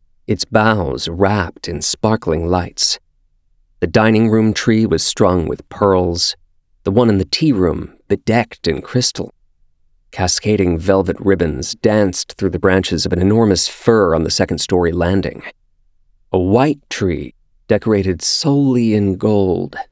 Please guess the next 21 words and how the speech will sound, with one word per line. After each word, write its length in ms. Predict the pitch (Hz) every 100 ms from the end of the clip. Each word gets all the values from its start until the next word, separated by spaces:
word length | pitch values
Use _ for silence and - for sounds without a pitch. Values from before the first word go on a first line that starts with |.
| _
sat 320 | - 110 98
on 120 | 95
the 80 | 95
third. 600 | - 92 82 71 - - - _ _ _ _ _ _ _ _ _ _ _ -
Nash, 600 | 98 104 117 - - - -
Grayson, 600 | - 95 92 - 90 85 - _ _ -
Jameson, 540 | 110 120 117 - 117
and 180 | 107 110
Xander 600 | 92 92 85 80 82 87 - _ _ _
scoured 760 | - - 131 120 95 85 80
them 200 | 90 92
all, 460 | 85 87 80 64 50 _ _ _ _ -
obtaining 480 | 95 120 120 101
five 580 | 87 - 117 117 143 113
more 260 | 113 113 110
ornaments, 680 | 113 107 90 82 - - - _ _ _ _
four 680 | - 165 170 123 82 - - -
with 200 | 101 -
puzzle 300 | 139 131 110
pieces 360 | 107 92 92
inside. 640 | 95 87 123 113 - -